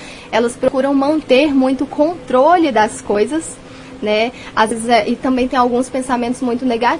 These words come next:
me-, muito negativos, às vezes. Por exemplo, é uma mãe que, é, combinou com seu filho de receber a ligação dele em tal horário. O filho, às vezes, atrasa ali cinco, dez minutos, essa mãe começa a olhar no relógio, preocupada, foi assaltado,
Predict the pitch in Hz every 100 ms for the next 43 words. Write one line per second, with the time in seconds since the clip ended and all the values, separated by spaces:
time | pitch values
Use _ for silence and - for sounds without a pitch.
0 | - 247 233 247 247 277 277 240 269 330
1 | - 254 202 196 202 202 180 175 - -
2 | 226 226 226 214 196 220 208 190 - -
3 | - - 202 233 254 247 226 254 320 381
4 | - - - - 262 247 247 233 208 196
5 | 220 - - - - 214 - - - 262
6 | 269 269 - 294 294 269 294 302 302 247
7 | 277 269 262 277 269 262 254 247 240 247
8 | 262 240 262 269 269 254 277 285 190 175
9 | - - 269 254 262 247 247 247 247 240
10 | 240 247 247 285 302 240 233 240 247 233
11 | 254 294 302 302 - - - 247 269 262
12 | 262 262 233 240 240 226 247 233 226 254
13 | 262 247 254 226 - 240 - 220 208 226
14 | 240 262 269